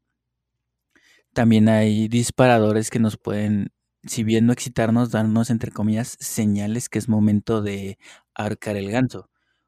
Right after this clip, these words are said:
Uno de ellos podría ser el que tu mamá o tu papá digan que van a ir al supermercado y te vas a quedar solo. En el momento en el que cierran la puerta, tú ya puedes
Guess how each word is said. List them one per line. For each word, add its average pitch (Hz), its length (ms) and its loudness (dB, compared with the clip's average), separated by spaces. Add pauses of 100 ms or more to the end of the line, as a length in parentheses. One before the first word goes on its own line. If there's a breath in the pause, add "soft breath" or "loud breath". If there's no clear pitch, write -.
Uno 120 240 -14
de 117 80 -8
ellos 117 220 -12
podría 110 320 -14
ser 107 320 -8 (100)
el 113 160 -4
que 110 140 -4
tu 110 120 -2
mamá 101 260 0
o 104 60 -2
tu - 140 -8
papá 107 300 -2
digan 107 340 -2
que - 160 -8
van 101 180 0
a 104 60 2
ir 104 100 0
al 107 180 -4
supermercado 117 720 0
y 110 60 -2
te 107 100 -6
vas 104 140 -6
a 104 60 -14
quedar 113 260 -6
solo. 160 320 -4 (420 loud breath)
En 113 160 2
el 107 100 4
momento 104 300 2
en 120 80 6
el 113 100 0
que 107 80 -6
cierran 113 340 -2
la 117 80 0
puerta, 117 400 -4
tú 104 200 -4
ya 101 140 -4
puedes 98 560 -4